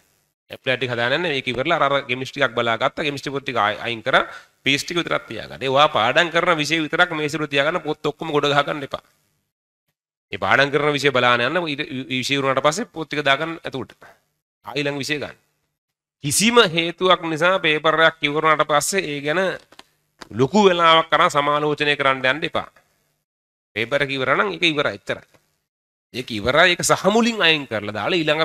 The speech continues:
පේපර් එකට උපරිමයෙන් ලෑස්ති වෙන්න. අරක කෙලවුණා හරි හොඳට ලිව්වා හරි මොකක් හරි ඒක ඉවරයි.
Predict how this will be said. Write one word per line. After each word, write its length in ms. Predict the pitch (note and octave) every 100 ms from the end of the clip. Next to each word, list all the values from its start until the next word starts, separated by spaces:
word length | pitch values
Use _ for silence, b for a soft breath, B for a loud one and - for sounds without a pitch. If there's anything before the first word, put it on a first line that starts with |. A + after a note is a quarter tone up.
| E3
පේපර් 240 | D3+ E3+
එකට 120 | F#3
උපරිමයෙන් 360 | E3+ E3+ F3+ F3
ලෑස්ති 400 | D3+ A#2+ - D#2
වෙන්න. 160 | C2+ _ - _ _ _ _
අරක 280 | - A2+ B2 B2
කෙලවුණා 560 | A2 B2+ C3 C#3 C#3+ C#3+
හරි 160 | D#3 E3
හොඳට 320 | A#2+ G#2+ C3
ලිව්වා 400 | C3 C3+ C3+ D3+
හරි 160 | F#3 E3
මොකක් 400 | B2+ C#3+ C3+ F3+
හරි 160 | F#3+
ඒක 80 | F#3
ඉවරයි. 340 | F3 F3 A#2